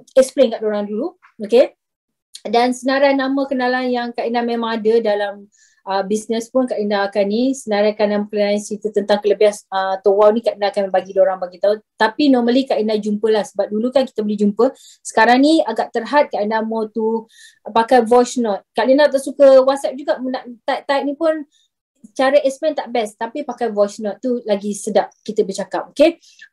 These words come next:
Edarkan flyers, flyers memang sentiasa ada dalam handbag. Dan flyers ni pun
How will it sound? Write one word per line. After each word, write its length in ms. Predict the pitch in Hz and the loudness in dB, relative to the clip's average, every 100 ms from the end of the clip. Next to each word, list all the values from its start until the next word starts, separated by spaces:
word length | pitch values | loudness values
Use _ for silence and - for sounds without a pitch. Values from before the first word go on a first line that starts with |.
| - | 2
Edarkan 400 | 254 294 294 294 | 6 6 4 0
flyers, 400 | 285 302 320 - | 2 2 2 -2
flyers 320 | 285 302 277 | -2 -2 -2
memang 480 | 262 254 262 262 247 | -2 -2 -2 -4 -6
sentiasa 480 | 262 247 240 262 208 | -4 -2 0 -2 -4
ada 160 | 220 | 0
dalam 240 | 214 202 202 | 0 0 -2
handbag. 400 | 208 196 277 294 _ _ _ | -4 0 0 0 _ _ _
Dan 160 | 220 226 | -6 -4
flyers 400 | 226 233 254 262 | 0 0 0 0
ni 160 | 269 269 | -2 4
pun 240 | 294 | 4